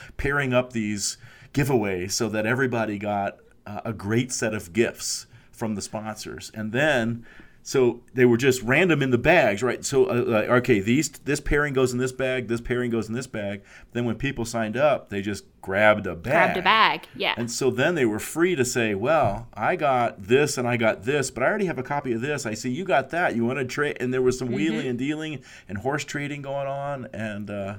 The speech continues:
Speaker 1: it was pretty cool.
Speaker 2: We thought it, yeah, we thought it'd be a good way for people to break the ice if they didn't know each other. We thought that, "Hey, you know, what'd you get? Oh, I got that, and I already have a copy, so do you want it?" You know, that type of stuff. And it sounded like some people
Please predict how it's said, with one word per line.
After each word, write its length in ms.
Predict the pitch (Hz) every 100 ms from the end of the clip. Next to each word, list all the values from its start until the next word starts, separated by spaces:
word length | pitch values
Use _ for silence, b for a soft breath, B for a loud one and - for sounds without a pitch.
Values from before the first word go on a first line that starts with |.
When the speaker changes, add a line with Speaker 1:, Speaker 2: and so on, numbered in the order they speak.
| - B B
Speaker 1:
it 60 |
was 100 | -
pretty 180 | - 156
cool. 220 | - 175
Speaker 2:
We 80 | 220
thought 200 | 220 262
it, 200 | 240 -
yeah, 160 | - 190
we 100 | 208
thought 120 | 226 254
it'd 60 |
be 80 | 240
a 60 | 226
good 140 | 214
way 140 | 196 185
for 120 | 180
people 300 | 180 190 170
to 80 | 165
break 240 | 165 151
the 160 | - 147
ice 380 | 135 135 - -
if 160 | 180
they 120 | 175 170
didn't 220 | 170 143
know 160 | 160 165
each 140 | 165
other. 300 | 180 175 170 - b b b b b
We 120 | 175
thought 300 | 170 170 160
that, 240 | - - -
"Hey, 300 | 277 392 247
you 160 | 196
know, 320 | 208 214 226 - -
what'd 200 | 262 262
you 80 | 392
get? 360 | 349 285 190 165
Oh, 100 | 226
I 120 | 311
got 200 | 349 320
that, 240 | 359 330 226
and 80 | 208
I 20 |
already 200 | 269 311
have 180 | 320 320
a 40 |
copy, 420 | - 208 185 147
so 380 | 151 170 151 139 -
do 60 | 175
you 120 | 214
want 180 | 262 330
it?" 180 | 370 -
You 80 | 160
know, 240 | 143 143 - -
that 160 | 185
type 200 | - 170
of 60 | 160
stuff. 260 | - 156 156
And 200 | 156 165 b b
it 120 | 214
sounded 260 | 208 247 370
like 180 | 226 170
some 160 | - 240
people 400 | 233 190 170